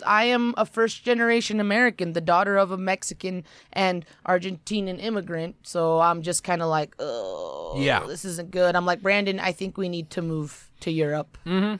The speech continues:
Speaker 1: out of here, <laughs> please." <laughs>
Speaker 2: Well, if you're wanting to get away from the concentration camps, that ain't gonna help.
Speaker 1: Well.
Speaker 2: Oh, and that, not, that isn't a Nazi joke.
Speaker 1: No, I
Speaker 2: That's
Speaker 1: know. I know. That's another immigration, uh, depending on what country you're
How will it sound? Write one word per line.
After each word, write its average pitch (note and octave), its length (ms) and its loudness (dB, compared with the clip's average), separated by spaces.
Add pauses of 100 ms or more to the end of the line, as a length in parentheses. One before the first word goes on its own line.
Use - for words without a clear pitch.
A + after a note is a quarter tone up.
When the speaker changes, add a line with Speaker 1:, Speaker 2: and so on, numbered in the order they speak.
Speaker 1:
out E3+ 160 2
of D#3 140 -4
here, C4 320 2 (180)
<laughs> - 180 -20
please." F3+ 600 0 (440)
<laughs> E4 160 4 (1120)
Speaker 2:
Well, A3+ 160 2
if D3+ 80 -4
you're D#3+ 100 -2
wanting G3 160 -4
to E3+ 60 -12
get F3 160 -4
away F3 120 0
from D#3+ 120 -8
the B2 60 -10
concentration D3 580 -8
camps, A2+ 240 -12
that C3+ 100 -6
ain't A2 140 -8
gonna G#2+ 160 -6
help. G#2 240 -8 (580)
Speaker 1:
Well. F3+ 440 4 (1160)
Speaker 2:
Oh, D#3 120 2
and D3 80 -2
that, D3+ 140 0
not, C#3+ 200 -4
that D#3 140 0
isn't D#3 200 0
a C3+ 60 -2
Nazi B2 340 -4
joke. A#2 220 0
Speaker 1:
No, A3+ 120 4
I G3 160 6
Speaker 2:
That's A3+ 100 2
Speaker 1:
know. E3+ 400 4 (120)
I G3 120 4
know. F3+ 200 4
That's F3+ 220 2
another F3 320 2
immigration, D#3+ 920 -4
uh, F#3 240 -4
depending F3+ 400 -2
on D#3+ 160 -2
what - 140 -10
country E3 380 -8
you're D3 160 -14